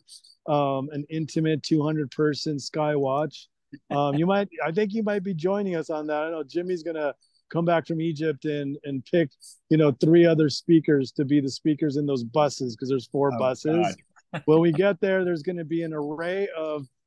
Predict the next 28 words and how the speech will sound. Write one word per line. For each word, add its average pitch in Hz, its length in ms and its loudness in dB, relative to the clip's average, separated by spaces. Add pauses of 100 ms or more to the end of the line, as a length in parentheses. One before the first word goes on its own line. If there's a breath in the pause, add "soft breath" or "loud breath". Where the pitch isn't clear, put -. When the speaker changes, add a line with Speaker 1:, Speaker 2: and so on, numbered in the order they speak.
Speaker 1:
eighty-five 185 540 2
inch 190 160 -2
screens 170 520 0
connected 165 500 -6
to 147 200 -2
third 170 260 4
generation 165 720 0
military 160 540 -2
night 156 280 -6
vision 160 400 -4 (580)
telescopic, 165 800 2 (320)
um, 147 380 -4 (120)
angles 175 460 -2 (180)
to 175 120 0
the 180 100 0
sky. 151 560 0 (380)
We 147 100 0
can't 190 340 0 (220)
laser 175 440 2
point 160 360 -6
'cause 151 140 -4
we're 160 200 2
in 160 60 -6
Area 156 260 -2
fifty-one 156 520 -4
airspace. 143 640 -2
So, 147 360 2 (420)
um, 147 460 4